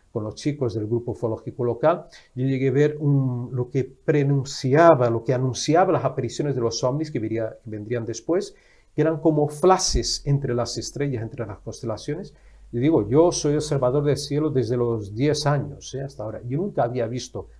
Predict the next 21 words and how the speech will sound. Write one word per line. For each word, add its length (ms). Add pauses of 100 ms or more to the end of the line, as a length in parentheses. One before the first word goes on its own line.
(140)
algo 280
semejante, 680 (140)
ese 240
tipo 260
de 120
flashes, 520 (400)
y 240
no, 160
no 320
tenía 200
nada 120
que 100
ver 180
en 40
aquella 260
época, 200
estamos 260
en 60
noventa 260
y 60
siete. 260